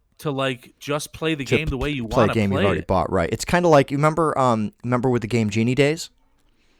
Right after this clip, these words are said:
Speaker 1: Yes.
Speaker 2: Yeah, I mean, game Genie had a lot of, you, it could be, it could be perceived as unethical because you can just hack a game.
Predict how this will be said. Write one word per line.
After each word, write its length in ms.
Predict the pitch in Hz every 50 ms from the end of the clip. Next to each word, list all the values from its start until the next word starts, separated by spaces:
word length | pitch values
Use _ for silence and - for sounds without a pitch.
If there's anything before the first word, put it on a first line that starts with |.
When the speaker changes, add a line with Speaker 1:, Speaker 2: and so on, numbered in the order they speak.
| _ _ _
Speaker 1:
Yes. 220 | - 147 117 90 -
Speaker 2:
Yeah, 240 | 120 135 127 69 -
I 80 | 104
mean, 180 | 113 120 120 107 - - - - - - -
game 200 | - 160 190 180
Genie 320 | 120 139 160 170 180 147
had 200 | 117 120 123 113
a 40 | 117
lot 300 | 113 107 104 107 117 117
of, 160 | 110 98 -
you, 180 | - 127 113 131 - - -
it 120 | - 147 -
could 160 | - 165 -
be, 200 | - 196 185 - -
it 100 | 170 -
could 140 | 208 180
be 80 | - 196
perceived 720 | - - - 147 131 - - - 120 110 110 107 104 - -
as 360 | - 104 98 92 92 95 - -
unethical 540 | 104 113 107 104 117 - 180 - - 98 85
because 340 | - 120 - 110 92 -
you 80 | 104 110
can 140 | - 120 123
just 260 | - - 110 104 -
hack 340 | - - - 101 82 82 -
a 60 | 101
game. 360 | - 143 165 175 - - -